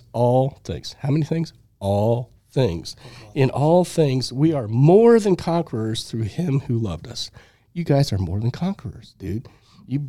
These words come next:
you buy into this? You buy into what Jesus has done for us? You're more than conquerors. You've gone from, "Oh my gosh, I'm a slave to sin," to joint heirs,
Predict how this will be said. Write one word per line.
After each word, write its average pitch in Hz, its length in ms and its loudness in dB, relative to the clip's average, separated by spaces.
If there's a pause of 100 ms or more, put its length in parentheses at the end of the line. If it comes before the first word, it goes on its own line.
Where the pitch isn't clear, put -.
you 147 140 -2
buy 165 200 0
into 165 200 0
this? 185 400 0 (320)
You 151 80 -14
buy 143 160 2
into 151 140 2
what 135 160 0
Jesus 135 400 0
has 120 160 -2
done 131 160 2
for 135 160 -6
us? 151 180 -2 (320)
You're 117 180 4
more 131 500 4
than 117 160 -2
conquerors. 104 440 -6 (240)
You've 180 180 2
gone 170 260 2
from, 120 380 -4 (420)
"Oh - 160 -10
my - 160 -14
gosh, - 460 -20 (160)
I'm 110 100 -10
a 104 80 -6
slave - 560 -6
to - 100 -12
sin," - 360 -12 (840)
to 120 360 2 (960)
joint 151 280 -2
heirs, 104 400 -4